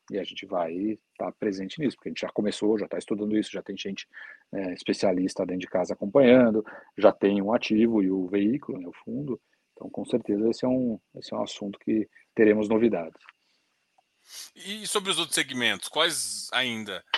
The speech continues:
Speaker 2: É, de, porque a renda urbana voltou a ficar, ah, bem, bem, bem falada, assim, né? Aí, ao mesmo tempo que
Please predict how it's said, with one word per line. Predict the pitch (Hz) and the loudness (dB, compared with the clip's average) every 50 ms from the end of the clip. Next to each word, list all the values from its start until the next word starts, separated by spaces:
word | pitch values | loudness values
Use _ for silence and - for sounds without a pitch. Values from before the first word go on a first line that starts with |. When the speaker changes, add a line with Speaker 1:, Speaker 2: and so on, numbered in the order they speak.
| - - - - - - - | -8 -8 -14 -16 -14 -10 -6
Speaker 2:
É, | 98 98 101 98 98 95 95 | -4 -2 -2 -2 -2 -4 -6
de, | 92 101 98 123 131 - - | -8 -8 -8 -8 -8 -10 -10
porque | - - 175 | -2 4 6
a | 185 165 151 135 139 | 8 8 6 6 2
renda | 131 151 180 190 190 | 2 2 0 0 0
urbana | 180 147 135 170 190 214 226 214 | -2 2 6 6 6 6 6 2
voltou | 180 165 196 185 147 - - 160 185 | 0 0 -2 -4 -4 -6 -8 -6 -4
a | 214 196 | -4 -4
ficar, | - - - - - - 151 156 160 165 165 160 147 131 117 107 98 _ _ _ _ _ _ _ _ _ | -4 -6 -10 -4 0 4 4 6 6 6 4 4 4 2 0 0 -4 _ _ _ _ _ _ _ _ _
ah, | - 107 117 113 110 104 101 - _ _ _ _ _ _ _ _ _ | -8 -6 -6 -6 -6 -8 -10 -12 _ _ _ _ _ _ _ _ _
bem, | _ 117 101 139 147 170 170 151 123 | _ -4 2 4 4 4 4 0 -2
bem, | 120 160 156 151 143 123 101 92 _ _ _ _ _ _ _ _ _ _ _ _ | -2 -2 0 -2 -4 -8 -10 -14 _ _ _ _ _ _ _ _ _ _ _ _
bem | - 147 175 190 | 2 4 4 4
falada, | - 180 151 127 123 131 131 120 107 98 95 | 4 2 2 2 4 4 4 4 4 0 -4
assim, | 90 - - - 98 92 | -8 -8 -8 -8 -10 -10
né? | 98 104 107 113 110 _ _ _ _ - - _ - | -4 -4 -4 -4 -4 _ _ _ _ -20 -20 _ -6
Aí, | - 110 120 135 147 151 143 131 110 | -2 0 0 0 -2 -6 -8 -6 -6
ao | 107 127 143 | -4 -4 -2
mesmo | 151 165 160 151 156 | -2 -2 -2 -4 -4
tempo | 143 - 165 170 175 - - | -2 0 0 0 0 -4 -12
que | - - 151 139 120 104 98 | -14 -10 -10 -10 -10 -12 -16